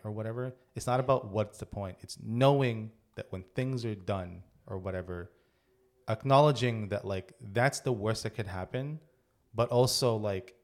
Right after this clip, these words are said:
that's a silly idea that nothing will happen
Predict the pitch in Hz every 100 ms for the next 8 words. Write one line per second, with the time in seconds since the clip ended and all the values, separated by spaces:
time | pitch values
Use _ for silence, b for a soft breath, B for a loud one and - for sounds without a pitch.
0 | _ _ _ _ - 110 123 131 - 147
1 | 131 127 113 104 107 101 98 101 98 95
2 | 98 92 95 90 87 87 92